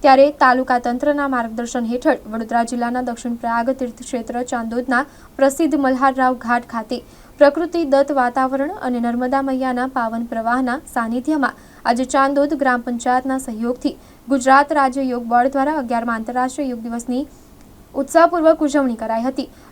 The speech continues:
જેમાં ચાંદોદ ગ્રામ પંચાયતના સરપંચ દીપ્તિ સોની, પંચાયત સભ્યો પી આઈ એલ બી તડવી, પોલીસ સ્ટાફ જી આર ડી, તાલુકા માનદ અધિકારી એચ આર મંસૂરી, સેના નાયક શૈલેષ ભટ્ટ, પ્રફુલ્લ વસાવા અને યુનિટના સભ્યો, હોમગાર્ડ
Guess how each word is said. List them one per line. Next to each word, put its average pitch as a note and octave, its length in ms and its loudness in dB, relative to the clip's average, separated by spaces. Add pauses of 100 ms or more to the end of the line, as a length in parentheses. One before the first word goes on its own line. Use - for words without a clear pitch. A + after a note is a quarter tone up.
જેમાં C#4 260 6
ચાંદોદ D4 460 2
ગ્રામ C#4 300 4
પંચાયતના C4+ 520 0
સરપંચ C4 460 -4
દીપ્તિ B3 320 -6
સોની, A#3+ 360 -4 (280)
પંચાયત C4+ 480 4
સભ્યો B3+ 340 0 (440)
પી C#4+ 160 2
આઈ C4+ 200 6 (260)
એલ B3+ 100 4
બી B3 140 -4
તડવી, B3 420 -4 (340)
પોલીસ D4 320 4
સ્ટાફ D4+ 320 4
જી C4+ 260 0
આર C4+ 140 6
ડી, C#4 100 -2
તાલુકા C4 560 0 (300)
માનદ C4 420 2
અધિકારી B3 680 0 (120)
એચ B3 220 2
આર B3 160 2
મંસૂરી, B3 520 -2 (300)
સેના D4 380 4
નાયક D4+ 360 0
શૈલેષ B3+ 540 -2
ભટ્ટ, C4 240 0 (380)
પ્રફુલ્લ C4+ 380 2
વસાવા C4 400 -2
અને B3+ 300 -2
યુનિટના B3 500 -2
સભ્યો, A#3+ 380 -4 (280)
હોમગાર્ડ C4 420 4